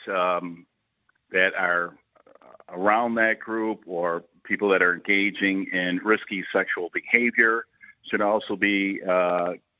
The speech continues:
getting vaccinated. Uh, they showed in some case studies that I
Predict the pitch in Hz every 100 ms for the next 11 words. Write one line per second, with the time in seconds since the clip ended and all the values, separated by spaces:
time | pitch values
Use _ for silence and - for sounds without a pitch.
0 | _ _ - 65 98 92 87 92 92 -
1 | 92 90 87 82 - - - - 90 87
2 | 87 87 104 95 - 123 113 98 - 110
3 | 104 113 110 - 101 98 92 98 92